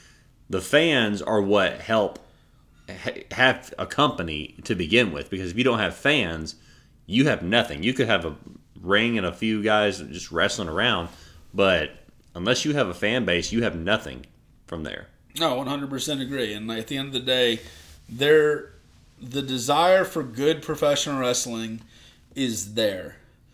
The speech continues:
Speaker 2: and his company is growing. Um, I, I, I've heard naysayers say that A E W has already reached its peak. I don't believe that.
Speaker 1: No, I don't
Speaker 2: Uh,
Speaker 1: believe it either.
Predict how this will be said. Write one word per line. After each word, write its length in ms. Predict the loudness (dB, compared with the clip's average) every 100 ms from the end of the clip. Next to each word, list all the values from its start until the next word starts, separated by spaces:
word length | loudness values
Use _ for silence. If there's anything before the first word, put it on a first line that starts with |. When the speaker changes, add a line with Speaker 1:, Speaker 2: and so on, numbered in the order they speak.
| _ _ _ _ 0
Speaker 2:
and 600 | 2 4 2 -2 -8 -14 _ _
his 300 | -8 -4 -4
company 560 | -2 -2 -2 -2 -4 -2
is 160 | -4 -6
growing. 520 | -8 -8 -8 -12 -20 -20 _ _ _ -20 _ _ _ _
Um, 520 | -4 0 2 2 -2 -10 -20 _ _ _ _ _ _ _ _
I, 80 | -12 -10 -10 -8 -2 0
I, 320 | -2 -4 -4
I've 100 | -2
heard 260 | 0 0 -2 -8 -8
naysayers 720 | 0 2 2 2 2 2 0
say 280 | -2 0 0
that 140 | 0
A 120 | 0
E 140 | 2 0
W 400 | 0 0 -2 -4
has 140 | 0
already 380 | 0 0 -2 -4
reached 340 | -4 -6 -8
its 140 | -8 -6
peak. 360 | -4 -4 -4 -2
I 80 |
don't 180 | -2 -2
believe 360 | -8 -8 -8 -2
that. 300 | 2 2 0
Speaker 1:
No, 300 | -2 -2 -4 -10 -14 0
I 120 | 6
don't 80 | 8
Speaker 2:
Uh, 120 | 8 6
Speaker 1:
believe 80 | 4
it 120 | 2
either. 200 | 2 -2